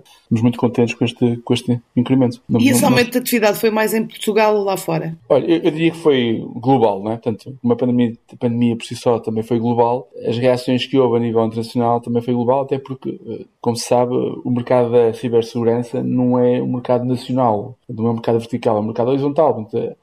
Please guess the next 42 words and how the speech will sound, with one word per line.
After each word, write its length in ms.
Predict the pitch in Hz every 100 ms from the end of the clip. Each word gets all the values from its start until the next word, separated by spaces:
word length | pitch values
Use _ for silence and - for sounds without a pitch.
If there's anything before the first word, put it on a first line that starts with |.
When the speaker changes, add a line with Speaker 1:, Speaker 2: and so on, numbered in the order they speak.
| _ -
Speaker 1:
a 40 |
internet 500 | 131 131 127 135 135
é 80 | 139
global 600 | 135 131 123 113 104 101 -
e, 60 |
portanto, 340 | 113 - 123 110
os 80 | 123
ataques 440 | 131 131 131 -
também 160 | 139 139
são 180 | 143
globais. 580 | 135 139 135 135 110 101
Portanto, 240 | 104 98 -
eh, 180 | - -
quem 180 | - 143
gera 160 | 127 131
os 80 | 120
ataques 340 | 120 123 120
muitas 160 | 127 123
vezes 240 | 131 135
são, 280 | 143 135 127
são 180 | - 131
grupos 340 | 139 135 -
in-, 220 | 143 143
internacionais, 600 | 143 131 139 156 165 120
portanto, 280 | 101 117 107
que 60 | 123
vi-, 260 | 127 123 123
que 60 | 123
vivem 260 | 147 143
disto, 320 | 127 175 - _
não 120 | -
é? 140 | 233 - - - - -
Eh, 220 | - -
esta 180 | - 143
fase 240 | 151 139
da 80 | 123
pandemia 680 | - 131 127 127 135 90 90
que 140 | - 123
houve 400 | 127 135 165 - -
veio 320 | 113 143 143
criar, 460 | 147 147 135 120
eh, 420 | 110 - 104 -